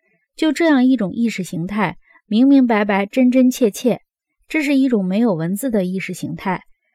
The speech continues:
而且它因为没有文字而显得更加强大。只要人们虔诚地相信社会发展的必然性，它就可以长久地存在下去。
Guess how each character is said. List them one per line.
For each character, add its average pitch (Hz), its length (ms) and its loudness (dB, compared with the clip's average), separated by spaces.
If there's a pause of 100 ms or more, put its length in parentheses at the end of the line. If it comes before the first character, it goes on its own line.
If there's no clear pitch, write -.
(360)
而 220 160 0
且 202 280 0 (240)
它 294 140 0
因 285 140 6
为 285 140 6
没 233 160 4
有 254 160 4
文 160 240 -2
字 240 280 0
而 208 140 0
显 175 280 -4
得 160 100 -8
更 233 200 0
加 220 180 -2
强 165 340 -8
大。 202 240 -4 (600)
只 233 100 2
要 247 160 6
人 196 200 2
们 214 140 2
虔 202 360 0
诚 214 200 0
地 208 80 2
相 226 240 -2
信 214 180 -2
社 214 200 0
会 214 120 0
发 226 220 -2
展 175 160 -4
的 202 80 -8
必 240 140 -2
然 196 240 -2
性， 208 260 0 (380)
它 294 160 0
就 277 140 0
可 - 140 -2
以 254 140 2
长 196 400 -4
久 226 220 2
地 160 180 -6 (240)
存 170 300 -6
在 269 180 2
下 202 160 -8
去。 - 260 -10